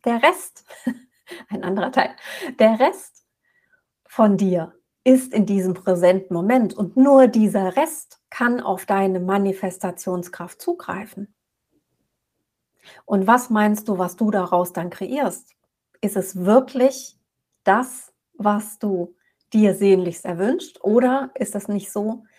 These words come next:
dass es eben das nicht ist? Oder nicht ganz so ist? Und in diesem Monat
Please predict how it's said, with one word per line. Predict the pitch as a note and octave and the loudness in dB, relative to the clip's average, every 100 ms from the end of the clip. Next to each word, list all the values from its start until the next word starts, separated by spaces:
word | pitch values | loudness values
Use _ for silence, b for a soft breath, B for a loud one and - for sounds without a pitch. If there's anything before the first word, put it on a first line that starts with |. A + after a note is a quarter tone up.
| b b | b b
dass | G3 F#3+ | -4 -4
es | A3+ A3 - | -6 -10 -10
eben | G3+ G3 | -8 -6
das | G3 F#3+ - | -6 -8 -8
nicht | D4 D4+ D4+ - | -8 -8 -18 -20
ist? | A3+ - _ _ _ _ _ _ _ _ _ _ _ - | -20 -20 _ _ _ _ _ _ _ _ _ _ _ -6
Oder | G#3 G#3 G3 - - | 0 4 2 0 -6
nicht | G3+ F#3 - | -6 -6 -4
ganz | - C#4 B3+ - - _ | -4 -2 -4 -6 -14 _
so | - F#3 - | -2 0 0
ist? | - F3 - - _ _ _ _ _ _ _ _ _ _ _ _ _ _ B B B B B | -10 -14 -18 -20 _ _ _ _ _ _ _ _ _ _ _ _ _ _ B B B B B
Und | A3+ A#3 | 2 4
in | G#3+ | 6
diesem | B3 B3+ B3 | 6 6 6
Monat | A#3 B3+ B3+ B3+ | 6 4 4 0